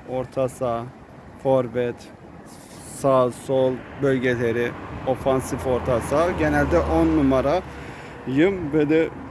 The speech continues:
oyunu yönetmede, takımı, e, yönetmede, motive etmede,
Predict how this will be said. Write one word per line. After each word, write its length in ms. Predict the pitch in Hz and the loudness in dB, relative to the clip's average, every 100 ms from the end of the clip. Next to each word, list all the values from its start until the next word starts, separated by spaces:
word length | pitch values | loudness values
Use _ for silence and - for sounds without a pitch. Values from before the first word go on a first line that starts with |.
| - - | -14 -4
oyunu 400 | 156 147 156 160 - - - - 151 | 2 4 4 4 0 -10 -16 -10 0
yönetmede, 760 | 151 143 143 135 135 120 135 143 160 - - | 2 4 2 0 -2 0 0 0 -6 -12 -4
takımı, 400 | 139 - 135 139 | -4 0 2 2
e, 460 | 135 - - - 127 120 113 113 | 0 -4 -12 -6 -2 0 0 0
yönetmede, 680 | 127 135 131 - 127 120 135 135 135 | 2 2 2 0 -4 0 0 -2 -4
motive 360 | 131 131 127 | -4 -4 -4
etmede, 680 | 131 131 127 127 117 135 143 | -2 -2 -4 -4 -4 -2 -4